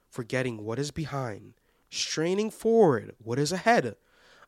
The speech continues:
I press on toward the goal to win the prize for which God has called me heavenward in Christ Jesus." See, Paul wants to know Christ and the power of Christ's resurrection,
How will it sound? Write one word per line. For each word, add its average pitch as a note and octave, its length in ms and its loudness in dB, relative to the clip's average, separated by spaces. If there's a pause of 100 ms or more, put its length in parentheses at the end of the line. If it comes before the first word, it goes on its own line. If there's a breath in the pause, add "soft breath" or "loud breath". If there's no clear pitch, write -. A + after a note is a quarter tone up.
I D3 100 2
press - 460 2
on C#3 520 2
toward C3+ 320 -2
the B2 80 -12
goal G#3 400 6
to F#3+ 160 -8
win D3 160 0
the C3 80 -4
prize G#3+ 480 2
for D3+ 120 -4
which C#3 320 -6 (120)
God A3+ 380 6
has D3+ 180 -2
called - 360 -2
me F3+ 220 -4
heavenward G#3+ 580 2 (360 soft breath)
in D3 120 -2
Christ - 380 0
Jesus." - 640 -6 (960 soft breath)
See, A#3 160 4
Paul C#4 640 10 (100)
wants F3 260 4
to G#3 100 0
know F3+ 140 4
Christ C3+ 580 -2
and D3 160 -2
the C3 60 -4
power D#3+ 680 2 (200)
of B2 340 0 (320)
Christ's - 720 -4 (460)
resurrection, A2 800 -10